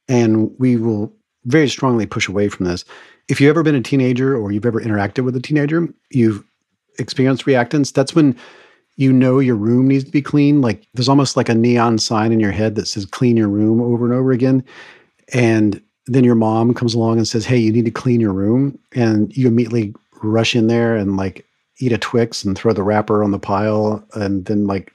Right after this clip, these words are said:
Scrooge McDive into your, uh, <laughs> ho-, hoarder mountain. Um, that's reactance. You know, that's, that's the, the sense that, "Don't tell me what to do. Don't try to steal my agency."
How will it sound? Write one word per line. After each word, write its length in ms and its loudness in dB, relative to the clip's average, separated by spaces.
Scrooge 460 0
McDive 580 -2
into 240 -4
your, 400 -4
uh, 280 -4
<laughs> 480 -4
ho-, 440 -4
hoarder 440 2
mountain. 480 -2
Um, 420 2
that's 260 0
reactance. 640 -4
You 60 -8
know, 160 -10
that's, 180 -10
that's 180 -4
the, 200 -2
the 80 -10
sense 280 -4
that, 220 -6
"Don't 240 0
tell 140 -2
me 160 2
what 140 -2
to 80 -6
do. 180 -4
Don't 160 -4
try 160 -6
to 60 -4
steal 240 -4
my 120 -6
agency." 480 -6